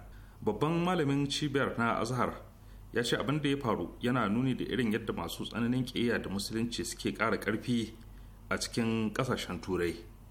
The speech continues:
Sannan kuma ya bayyana cewa ayyukan ta'addanci da suke aiwatarwa a kan Musulmi suna ƙaruwa. Ya ce irin waɗannan mutane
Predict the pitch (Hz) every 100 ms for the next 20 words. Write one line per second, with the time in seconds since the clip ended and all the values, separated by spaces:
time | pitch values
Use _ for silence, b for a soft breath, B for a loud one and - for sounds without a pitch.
0 | B B B B B - 82 95 101 101
1 | 101 98 110 107 101 117 104 87 117 101
2 | 101 - 117 120 117 87 - - 104 117
3 | 120 117 98 - - - 107 - 107 110
4 | 120 104 98 - 117 107 - 87 107 -
5 | 127 92 - 82 87 85 - - - -
6 | B B B B 135 131 160 127 - 170
7 | - 143 135 127 131 107 95